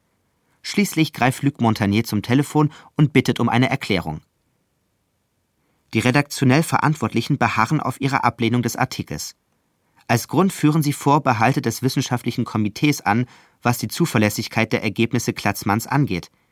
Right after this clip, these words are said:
Das Verfahren wie auch die Resultate seien fragwürdig, zu inkonsistent für das Prestige von Nature.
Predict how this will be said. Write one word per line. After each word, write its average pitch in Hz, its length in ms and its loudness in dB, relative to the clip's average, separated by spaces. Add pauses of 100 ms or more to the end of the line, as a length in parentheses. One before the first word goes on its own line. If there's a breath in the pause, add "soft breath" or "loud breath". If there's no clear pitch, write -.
(300)
Das - 160 0
Verfahren 170 680 0
wie 170 160 0
auch 170 160 -2
die 139 140 -4
Resultate 117 640 0
seien 107 240 0
fragwürdig, 85 720 -4 (300 soft breath)
zu - 260 -2
inkonsistent 117 840 2
für 117 100 -4
das 113 140 -2
Prestige - 520 -2
von 120 160 0
Nature. 87 440 0